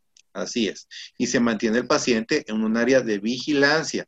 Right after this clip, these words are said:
es un área covid, en un área aislada, este,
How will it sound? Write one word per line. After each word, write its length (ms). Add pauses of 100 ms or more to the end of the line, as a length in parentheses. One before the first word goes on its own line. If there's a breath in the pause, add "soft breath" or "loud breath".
(140)
es 140
un 200
área 300
covid, 500
en 80
un 100
área 260
aislada, 840 (520)
este, 840